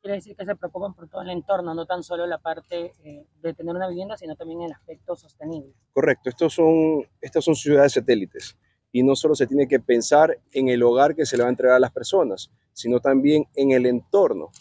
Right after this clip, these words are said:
Speaker 2: Por eso con el municipio de Guayaquil ya hicimos la entrega de, de unas canchas de, de fútbol para que el área de deportes del municipio las administre y cree, eh, escuelas de formación para el futuro futbolista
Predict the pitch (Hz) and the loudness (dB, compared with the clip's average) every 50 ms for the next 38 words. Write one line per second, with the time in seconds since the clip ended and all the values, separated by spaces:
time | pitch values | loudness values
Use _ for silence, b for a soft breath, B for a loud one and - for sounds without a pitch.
0 | _ _ - 117 123 143 160 - - 170 - 151 139 131 127 127 127 123 147 143 | _ _ -2 0 0 0 0 0 -2 -4 -2 0 0 0 2 2 0 0 -2 0
1 | 156 156 151 135 131 127 - - 175 170 160 151 _ b b b b _ _ - | 2 4 6 6 4 4 0 0 0 0 0 0 _ b b b b _ _ 0
2 | 123 135 139 143 127 - - 160 160 151 135 135 123 120 113 - 151 160 151 151 | 4 4 4 4 2 0 -2 0 0 2 2 2 0 0 2 4 6 6 6 6
3 | 147 147 143 143 135 127 123 120 117 113 113 123 120 123 131 135 139 135 - - | 4 2 0 -2 -4 -2 0 2 2 2 0 -2 -2 -2 0 0 0 0 -2 -4
4 | - 170 165 156 143 - - 139 127 123 - - - - 120 110 107 104 104 104 | -2 0 0 0 0 -2 -2 -2 -2 -2 -6 -12 -8 -2 2 4 4 4 6 4
5 | 104 104 95 101 113 107 - - 165 175 165 147 156 151 143 - _ _ _ _ | 4 2 2 0 -2 -4 0 4 4 4 4 6 4 2 2 2 _ _ _ _
6 | _ - - 123 120 123 - - 123 117 120 135 147 170 170 165 170 160 151 139 | _ -2 0 0 0 0 -2 0 0 0 2 2 2 2 2 2 2 2 2 2
7 | 127 123 120 _ - 180 190 180 - - 156 135 131 127 131 135 135 135 135 127 | 2 0 -2 _ 0 0 0 0 0 -2 0 0 0 0 0 0 0 0 -2 -2
8 | - - - 190 190 - - - 143 139 131 127 127 123 127 127 135 139 156 180 | -4 -4 -2 -2 -2 -2 0 0 2 2 2 2 2 0 0 0 0 2 4 4
9 | 185 156 - - - 165 170 156 - - 311 - 117 - - 151 151 160 160 165 | 4 4 2 -4 -4 -2 -2 -4 -4 -6 -6 -6 -6 -4 -2 0 0 2 2 2
10 | 165 165 156 151 - - 127 120 113 113 113 113 113 _ - 117 - _ - 156 | 2 2 0 -2 -2 0 0 2 2 2 0 -2 -4 _ -12 -12 -12 _ 0 2
11 | 151 151 156 151 156 - - 139 139 131 123 - 160 147 143 - 147 139 131 117 | 2 4 4 2 0 0 -2 -4 -2 -4 -4 -2 -2 -4 -2 0 0 0 0 0
12 | - 127 113 - 147 147 127 - 143 131 127 131 135 147 135 - - 139 | -4 -8 -6 -2 -2 -2 -2 -4 -2 0 0 2 2 0 -2 -4 -10 -12